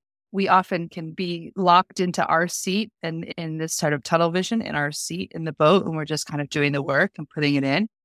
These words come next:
And here on Vashon Islands, you'll stop and there's, you know,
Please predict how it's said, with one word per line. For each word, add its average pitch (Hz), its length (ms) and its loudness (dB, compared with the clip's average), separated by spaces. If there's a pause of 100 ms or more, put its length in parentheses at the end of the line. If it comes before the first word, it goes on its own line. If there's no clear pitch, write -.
(680)
And 156 400 2
here 196 380 6
on 151 180 6
Vashon 147 400 0
Islands, 170 560 -6 (120)
you'll 180 500 -2
stop 214 480 2 (140)
and 165 540 -6 (340)
there's, 170 420 -4 (180)
you 190 140 -2
know, 156 300 2